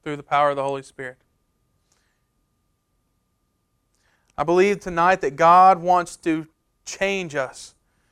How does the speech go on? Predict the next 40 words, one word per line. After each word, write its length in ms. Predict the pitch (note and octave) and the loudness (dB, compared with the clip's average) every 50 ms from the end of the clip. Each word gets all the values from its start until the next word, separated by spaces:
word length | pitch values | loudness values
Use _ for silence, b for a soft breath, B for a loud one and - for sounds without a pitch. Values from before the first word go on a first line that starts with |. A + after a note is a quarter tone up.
| _ _ _ _ _ _ | _ _ _ _ _ _
I 80 | - D3+ | -4 -2
believe 240 | D3+ F3+ F#3+ G3 F3+ | 2 4 4 4 4
that 160 | F3 D#3 D3 | 2 -2 4
God 400 | E3+ E3+ F3 F3+ F#3+ F#3+ F#3+ F3+ | 6 6 8 10 10 8 8 6
wants 400 | F3+ F#3 F#3 F#3 - - - - | 2 0 0 0 -2 -8 -8 -4
to, 180 | F#3 F3 E3 D#3+ b b b b b b | -2 -2 -2 -2 b b b b b b
to 360 | - F3+ F3+ E3+ E3 E3 F3 _ _ _ _ _ _ _ | -4 -4 -4 -4 -6 -12 -16 _ _ _ _ _ _ _
use 380 | - D#3 F3 G3+ G#3+ G#3 F3 F3+ | -14 -8 -6 -4 -4 -4 0 0
us 160 | E3+ D#3 - | 0 0 0
through 140 | - F#3 F3 | -4 -6 -6
the 60 | E3+ | -6
power 360 | D#3+ - - D#3 E3 F3+ F3+ | -6 -8 -6 -2 2 2 2
of 80 | F3+ D#3+ | 2 2
His 160 | F3 E3 - | -2 -8 -2
Holy 240 | - F3+ F3+ E3 D#3+ | -2 0 0 0 -2
Spirit. 580 | D#3+ - - E3+ E3+ E3+ D#3 C#3 C#3 _ _ _ _ _ _ _ _ _ _ _ _ _ _ _ _ _ _ _ _ _ _ _ _ _ _ _ _ _ _ | -4 -6 -4 -2 0 0 0 -2 -4 _ _ _ _ _ _ _ _ _ _ _ _ _ _ _ _ _ _ _ _ _ _ _ _ _ _ _ _ _ _
But 80 | - | 2
I 40 | D3 | 4
also 200 | D#3 E3+ E3 - | 4 4 4 0
believe 260 | E3 D#3+ E3 E3 D#3 | -6 -2 -2 -2 0
God 300 | C#3+ D#3 D3+ D#3 D#3+ D#3+ | 2 2 4 4 4 4
is 100 | D#3 D3 | 2 -4
just 200 | C#3 D#3 D3 - | -8 -12 -14 -12
waiting 460 | C#3+ C#3+ D3+ D#3+ D#3+ D#3+ D#3 D3 C3 - _ _ _ _ _ _ _ _ _ _ _ _ _ | -4 -2 0 0 0 -2 -4 -8 -12 -16 _ _ _ _ _ _ _ _ _ _ _ _ _
for 100 | - D#3+ | -2 -2
a 60 | D3+ | -2
people 340 | - F3 E3+ D#3+ D#3+ D#3 C#3+ | 0 -2 -4 -4 -2 -4 -4
who 140 | C3 D#3+ D#3 | -4 -4 -6
will 100 | D3+ C#3+ | -6 -8
humble 340 | - - E3+ E3+ E3+ F3 | -4 -6 -6 -4 -4 -4
themselves 460 | E3+ E3+ E3+ D#3 - E3+ D#3+ E3 D3 E3+ | -4 -4 -6 -6 -2 0 0 0 0 -4
and 100 | D#3+ D3 | -12 -12
pray, 420 | - - D#3 C#3 C3 B2+ - _ _ _ _ _ _ _ _ _ _ _ _ _ _ _ _ | -4 -2 -2 -2 -2 -6 -12 _ _ _ _ _ _ _ _ _ _ _ _ _ _ _ _
like 100 | C#3+ C#3 | -10 -8
the 100 | - C3+ | -8 -10
church 320 | - - F3 E3 D#3+ - | -8 -2 -2 -2 -2 -2
in 80 | E3+ D#3 | -6 -2
Acts 260 | D3+ D3+ D3+ D3+ - | -2 -2 -2 -2 -4
that 100 | - C#3+ | -10 -8
we 160 | C#3+ C#3+ C#3+ | -8 -8 -10